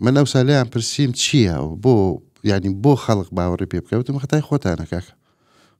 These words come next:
خەتای حزبەکانە، خەتای دەسەڵاتە." ئەو جانیبێکی میدیای چاواشەکاری هەیە کە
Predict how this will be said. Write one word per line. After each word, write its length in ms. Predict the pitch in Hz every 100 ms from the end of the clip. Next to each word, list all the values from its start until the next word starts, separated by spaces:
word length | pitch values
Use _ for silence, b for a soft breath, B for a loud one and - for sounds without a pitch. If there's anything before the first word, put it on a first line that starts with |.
| -
خەتای 280 | 104 135 135
حزبەکانە، 580 | 123 107 113 - 120 82 82
خەتای 320 | - 92 113 107
دەسەڵاتە." 520 | 104 - 101 104 - - _ b b b b b b _
ئەو 160 | 127 165 170 156 - _ _ _ _ _ _ _ 113
جانیبێکی 640 | 113 123 160 139 127 - 120
میدیای 260 | 117 123 135
چاواشەکاری 720 | - 117 113 110 107 127 123 120 104
هەیە 260 | 147 107 135 _ _ _ b b b b b
کە 60 | -